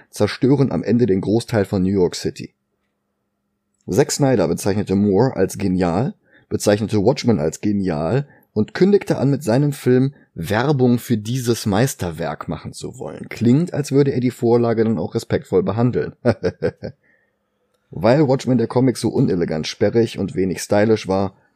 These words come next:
hat Snyder mal eben den stylischsten Film seiner Karriere draus gemacht, außer vielleicht Sucker Punch, aber der kam auch erst später. Ein Jahr nach Iron Man, ein Jahr nach The Dark Knight und ein Jahr vor Scott Pilgrim.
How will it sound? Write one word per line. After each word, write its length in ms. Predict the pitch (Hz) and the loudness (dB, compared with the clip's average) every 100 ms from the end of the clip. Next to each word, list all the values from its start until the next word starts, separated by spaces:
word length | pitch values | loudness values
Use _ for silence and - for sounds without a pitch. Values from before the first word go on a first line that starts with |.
| _ _ - | _ _ -8
hat 180 | 110 - | -6 -2
Snyder 400 | 107 101 104 101 | 0 2 4 2
mal 200 | 98 - | 0 2
eben 320 | 135 120 110 | 2 4 4
den 140 | 104 | 2
stylischsten 580 | 95 123 104 101 - 104 | 2 2 4 2 0 -4
Film 220 | 92 104 | 2 2
seiner 200 | 90 95 | 2 -2
Karriere 460 | 80 98 92 92 76 | 0 -2 0 0 0
draus 220 | 67 57 | -4 -4
gemacht, 280 | 78 73 - | -6 -6 0
außer 220 | 92 - | 0 0
vielleicht 300 | - 80 - | -4 -6 -4
Sucker 260 | - 90 - | -6 -6 -6
Punch, 280 | 82 80 76 | -6 -6 -6
aber 120 | - | -6
der 100 | 78 | -6
kam 220 | 87 76 | -6 -6
auch 60 | - | -8
erst 140 | - | -8
später. 360 | - - - - _ _ _ _ _ _ _ _ _ _ _ _ _ - | -6 -6 -10 -16 _ _ _ _ _ _ _ _ _ _ _ _ _ 0
Ein 220 | 139 175 | 2 2
Jahr 220 | 160 135 | 2 2
nach 220 | 139 123 | 0 0
Iron 300 | 110 110 85 | -2 0 0
Man, 260 | 78 69 - _ _ _ _ _ _ _ _ - | -4 -6 -12 _ _ _ _ _ _ _ _ 0
ein 200 | 127 143 | 2 2
Jahr 180 | 131 | 2
nach 200 | 123 113 - | 2 0 -2
The 80 | |
Dark 280 | 98 90 - | -2 -2 -2
Knight 400 | - 98 101 - _ _ _ _ | -2 -2 -2 -6 _ _ _ _
und 260 | 104 98 - | -4 -2 -2
ein 240 | 104 107 | 0 2
Jahr 240 | 95 90 | 2 2
vor 420 | - - 127 127 131 | -2 -4 2 2 2
Scott 320 | - 110 - | 0 -2 0
Pilgrim. 440 | 101 82 - - | 0 0 -4 -12